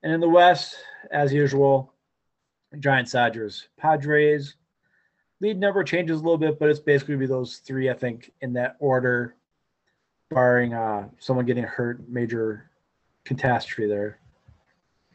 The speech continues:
Here's the A L wild cards. Tampa and Oakland are your two wild card teams right now. Seattle only three and a half out.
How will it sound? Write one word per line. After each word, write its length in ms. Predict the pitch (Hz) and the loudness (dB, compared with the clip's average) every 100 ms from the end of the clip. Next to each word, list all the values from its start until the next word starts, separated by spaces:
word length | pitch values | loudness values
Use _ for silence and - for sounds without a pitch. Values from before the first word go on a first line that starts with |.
| _ - - - | _ -20 -12 2
Here's 260 | 165 170 | 6 6
the 160 | 160 185 | 4 4
A 100 | 160 | 6
L 140 | 160 143 | 8 8
wild 400 | 147 156 160 143 | 8 8 6 6
cards. 420 | 160 170 170 - _ - _ _ | 6 6 0 -18 _ -20 _ _
Tampa 300 | - 156 151 | 0 0 2
and 80 | 147 | 0
Oakland 360 | 156 156 170 147 | 0 -2 0 4
are 80 | 139 | 4
your 100 | 131 | 4
two 160 | 143 | 2
wild 260 | 139 143 143 | 4 4 4
card 200 | 151 143 | -2 0
teams 220 | 151 139 | -2 0
right 120 | 160 | -2
now. 320 | 147 147 151 _ _ _ | -2 -2 -4 _ _ _
Seattle 600 | - - 135 143 185 185 | -16 -6 0 4 4 4
only 200 | 185 175 | 2 0
three 220 | 175 185 | 0 0
and 60 | |
a 20 | 160 | 4
half 220 | 175 185 | 4 4
out. 340 | 226 196 277 | 4 4 0